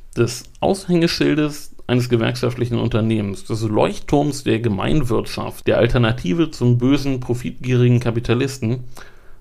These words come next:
waren profitgierige Kapitalisten. Und diejenigen, die sie kontrollieren sollten, hatten versagt.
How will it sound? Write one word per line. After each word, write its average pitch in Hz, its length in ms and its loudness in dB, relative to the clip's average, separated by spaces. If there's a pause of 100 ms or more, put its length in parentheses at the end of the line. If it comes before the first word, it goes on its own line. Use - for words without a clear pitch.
waren 120 440 2
profitgierige 120 680 4
Kapitalisten. 113 680 0 (420)
Und 123 180 0
diejenigen, 143 800 0 (220)
die 123 100 0
sie 127 140 0
kontrollieren 131 520 0
sollten, 123 480 0
hatten - 160 -6
versagt. 101 580 -6